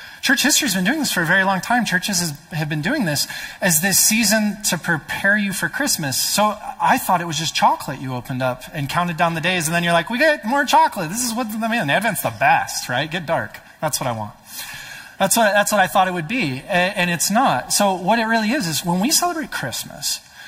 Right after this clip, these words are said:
we celebrate the birth of Christ. A-, and it's more than just, like, a nativity scene and a cute picture with a baby. What we're celebrating at Christmas is this idea that Jesus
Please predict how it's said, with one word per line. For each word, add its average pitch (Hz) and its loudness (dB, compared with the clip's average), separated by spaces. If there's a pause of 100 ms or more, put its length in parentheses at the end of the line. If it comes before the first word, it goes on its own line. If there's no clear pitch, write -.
(120)
we 175 0
celebrate 175 2
the 147 -2
birth 135 -4
of 127 -12
Christ. 143 -2 (320)
A-, - -2
and 220 2
it's 202 0
more 202 4
than 208 0
just, 175 2
like, 180 -2
a 165 0
nativity 170 -2
scene 165 0
and 151 -2
a 139 -2
cute 160 -6
picture 151 -6
with 139 -4
a 135 -6
baby. 170 -2
What 165 -2
we're 156 -2
celebrating 285 2
at 135 -8
Christmas 160 -2
is 139 -4
this 135 -2
idea 165 -4
that 147 -6
Jesus 143 -2